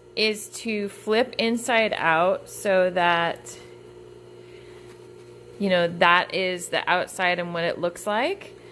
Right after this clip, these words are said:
first of all, you would want to trim and clip your corner here.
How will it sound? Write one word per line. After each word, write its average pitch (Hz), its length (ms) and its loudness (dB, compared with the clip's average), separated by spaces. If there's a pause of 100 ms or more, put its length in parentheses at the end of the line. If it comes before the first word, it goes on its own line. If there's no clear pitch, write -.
(240)
first 277 280 6
of 240 100 -4
all, 180 220 2
you 190 140 -2
would 180 160 -4
want 175 300 -6
to 175 400 -4 (140)
trim 254 500 0
and 208 240 -4
clip 196 460 4 (720)
your 190 180 0
corner 185 600 -2
here. 220 560 -2